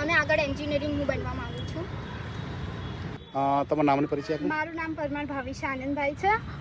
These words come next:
Speaker 1: હું જય સોમનાથ શાળામાં ભણું છું.
Speaker 2: અ, કઈ રીતે પરીક્ષાની તૈયારી કરી હતી અને કેવી રીતે આ માર્ક્સ
Speaker 1: પરીક્ષાની
Speaker 2: લાવ્યા છો?
Speaker 1: તૈયારી, પરી-, પરીક્ષાની તૈયારી બહુ સારી રીતે કરી હતી અને રાત્રે, રાત્રે મોડા સુધી નહોતું વાંચતા, પણ સવારે વહેલા વાંચવાનું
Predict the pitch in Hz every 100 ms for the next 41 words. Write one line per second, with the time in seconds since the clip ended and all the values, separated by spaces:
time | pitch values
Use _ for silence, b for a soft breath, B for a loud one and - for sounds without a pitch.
0 | 330 330 302 294 302 294 294 285 247 240
1 | 240 226 214 214 - 233 - - - -
2 | - - - 131 139 143 143 175 196 196
3 | 196 180 175 180 175 160 156 165 160 165
4 | 156 180 175 156 170 175 180 151 143 -
5 | 127 113 101 110 - - - 330 320 -
6 | 339 349 - 339 339 330 320 311 339 320
7 | 277 285 311 311 311 277 269 269 311 320
8 | 294 294 302 302 302 277 302 269 - 349
9 | 359 311 294 339 381 359 359 359 359 359
10 | 359 370 359 - - 320 330 330 330 302
11 | 294 311 320 285 302 311 196 - 320 302
12 | 302